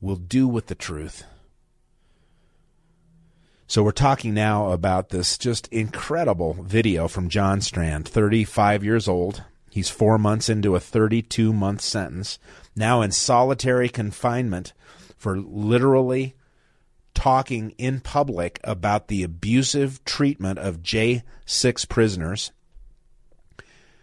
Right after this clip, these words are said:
We've had interviews from them that we've played here on the air. We've played the national anthem that,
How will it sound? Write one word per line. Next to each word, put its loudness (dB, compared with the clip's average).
We've 2
had 0
interviews 2
from -2
them 0
that -4
we've -4
played 2
here 4
on 0
the 0
air. 2
We've -2
played -2
the -6
national -4
anthem 0
that, -2